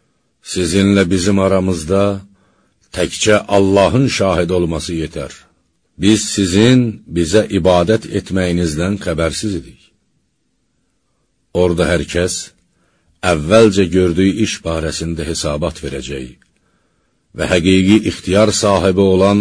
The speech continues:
Allahın hüzuruna qaytarılacaqdır. Müşriklərin uydurub düzəltdikləri bütlər isə onlardan uzaqlaşıb qeyb olacaqlar. Ya Muhammed,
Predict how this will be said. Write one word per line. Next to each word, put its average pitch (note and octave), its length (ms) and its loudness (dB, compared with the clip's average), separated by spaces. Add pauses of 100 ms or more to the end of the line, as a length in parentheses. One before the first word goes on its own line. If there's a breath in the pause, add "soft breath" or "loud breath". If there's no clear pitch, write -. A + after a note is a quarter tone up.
Allahın F#2 720 0
hüzuruna F2 520 0
qaytarılacaqdır. C#2+ 920 -6 (1500)
Müşriklərin F2+ 1000 0
uydurub G2 580 2
düzəltdikləri F#2 720 -2
bütlər G2 400 -2
isə F#2+ 300 0 (960 soft breath)
onlardan F2+ 600 0
uzaqlaşıb E2 720 -4
qeyb D#2+ 280 0
olacaqlar. B1+ 640 -10 (2000)
Ya D2+ 400 -4
Muhammed, C2 640 -8